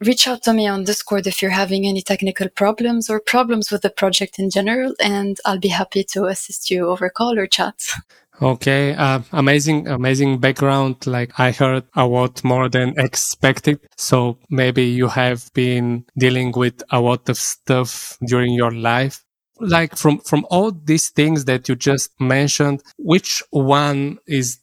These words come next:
Speaker 2: is the most interesting for you?
Speaker 1: Definitely, uh, tech and design. Design has always been a very big passion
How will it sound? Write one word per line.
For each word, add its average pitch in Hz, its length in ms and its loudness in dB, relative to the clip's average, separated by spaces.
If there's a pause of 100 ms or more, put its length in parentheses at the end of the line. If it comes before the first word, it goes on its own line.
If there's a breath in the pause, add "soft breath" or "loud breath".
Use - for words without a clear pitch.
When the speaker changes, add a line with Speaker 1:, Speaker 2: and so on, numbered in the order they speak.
(120)
Speaker 2:
is 127 160 0
the 127 100 2
most 123 420 2
interesting 120 540 -2
for 117 180 -4
you? 110 220 -2 (340)
Speaker 1:
Definitely, 214 1040 0
uh, 185 280 -2
tech - 280 0
and 190 160 -6
design. 202 540 0 (340 loud breath)
Design 233 360 2
has 233 140 0
always 208 300 0
been 202 200 0
a 180 260 -4
very 196 260 0
big 185 220 -6
passion 190 580 -2